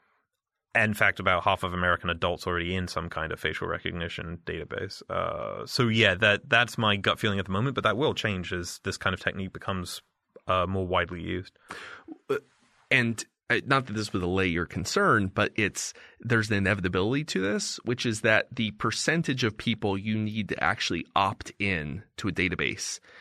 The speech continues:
Speaker 2: is very, very small. So, like, twenty-three and me has five million, um, samples uploaded. You can already get perhaps, uh,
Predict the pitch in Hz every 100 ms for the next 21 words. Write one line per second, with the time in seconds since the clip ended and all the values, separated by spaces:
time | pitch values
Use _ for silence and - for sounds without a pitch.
0 | - - - _ 120 104 110 113 113 110
1 | 113 107 98 95 90 - 80 64 - -
2 | 127 110 107 - 175 151 135 117 104 104
3 | 92 - 101 104 107 98 98 92 90 87
4 | 92 - 87 85 - 92 85 73 - -
5 | 87 107 120 131 135 131 - - - _
6 | _ - 120 - 113 123 131 131 120 107
7 | 113 113 107 - _ _ _ _ - -
8 | 117 - - 139 131 - - - 120 110
9 | 104